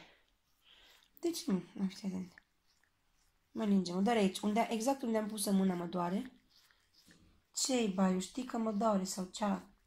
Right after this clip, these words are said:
ce-ai, ce-ai aflat? Îți place crema mea de corp?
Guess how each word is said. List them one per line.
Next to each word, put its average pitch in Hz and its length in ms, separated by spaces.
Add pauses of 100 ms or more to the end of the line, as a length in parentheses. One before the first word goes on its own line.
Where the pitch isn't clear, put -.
(280)
ce-ai, 202 440 (440)
ce-ai 226 200
aflat? 185 320 (800)
Îți - 140
place 220 300
crema 220 240
mea 214 160
de 196 120
corp? 226 340